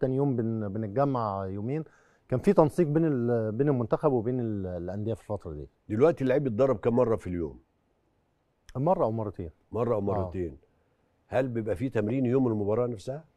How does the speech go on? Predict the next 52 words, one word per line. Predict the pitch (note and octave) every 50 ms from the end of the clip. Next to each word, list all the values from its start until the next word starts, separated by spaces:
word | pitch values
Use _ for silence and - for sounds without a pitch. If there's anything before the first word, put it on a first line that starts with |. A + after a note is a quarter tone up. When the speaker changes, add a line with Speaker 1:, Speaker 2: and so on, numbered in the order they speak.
| _ _ _ _ _ _ _ _ _ _ _ _ _ -
Speaker 1:
آه، | B2 B2 A#2+ A#2+ B2 B2 A#2+ A#2+ A#2+ A#2+ A#2+ A#2+
في | - -
بعض | B2 C#3 D#3+ D#3 C#3 D3
الأحيان | B2+ - A#2+ - C3+ D3+ E3+ E3 D3+
لو | C#3+ C#3+ D#3
أنت | E3+ E3 -
عايز | C#3+ D3 D#3 - - - A#2 - _ -
ت-، | C#3 A#2+ - -
ت-، | - B2+ B2 B2 A#2+ -
تدوس | - B2 D3 D#3+ -
على | C3 B2+ B2
حاجة | - D#3 C#3+ C#3+
فنية. | - B2 A2+ A2+ A2+ G#2 F2+ E2+ - _ _ _ _ - G2
Speaker 2:
آه. | G2+ F#2+ E2 D2 - _ _ _ -
Speaker 1:
بس | G2+ G#2+ - - B2
لو | A#2 A#2 A#2 A2+ A#2 A#2
ال-، | A#2 A2+ A2+ A2+ A2 G#2+ G#2+ A2 G2+
معظم | A#2 C3+ D3+ D#3+ C#3 C#3 C#3+
الشغل | C3 - - E3+ F3 E3+ D3+ C#3
لا، | C#3 B2+ - C3+
ب-، | B2 A#2+ A2 A#2
يوم | A#2+ A#2 A#2 A#2+ C3+ D#3
Speaker 2:
لا، | E3 D#3
ما | D3+ D3
Speaker 1:
المباراة | B2 - C3+
Speaker 2:
تمرين | D#3 - - D#3+ D#3
بحيث | C3+ G#2+ G#2+ C#3 - -
إن | B2+ A#2+
هو | A#2+ C3+ C3+ B2+
زي | A#2+ A2 A#2
ما | A2+
بيقول | A2 A#2+ A#2+
لك | A2+ - A#2
إيه، | A2+ A2+ A2+ G#2+ - G2+ G2 F#2+ G2 G2+ - - G2+
آه، | G2
تفك | - - - C#3 C#3
Speaker 1:
تراجع. | C#3 D#3 D#3 - G#2 G#2 G#2+
Speaker 2:
عضلاتك | G#2 A2+ B2+ A#2+ - G#2+ F#2 -
وبتاع | G2 - - A#2+ A2+ A#2+
زي |
Speaker 1:
لا، | C#3+ D3+ -
Speaker 2:
كده. | - C3+ C3+ C3+ C3+
Speaker 1:
بيبقى | C3 D3 C#3 C#3+ C3+
حديد. | - C3+ A#2+ A#2+ G#2+ F2+ - _ - G2 F2 - - A2+ B2
Speaker 2:
حديد؟ | B2 B2 B2 C#3 D#3+ E3 - - -
Speaker 1:
آه، | C3+ C3 B2 A2 G2+ G2+ A2
غالبًا | B2 C3+ C#3+ C#3+
Speaker 2:
ما | B2+
شاء | B2 B2+ F#2
Speaker 1:
بيبقى | F#2 B2 A#2 A2
Speaker 2:
الله. | A2 G#2+ G#2+
Speaker 1:
جيم. | A#2 G2+ F#2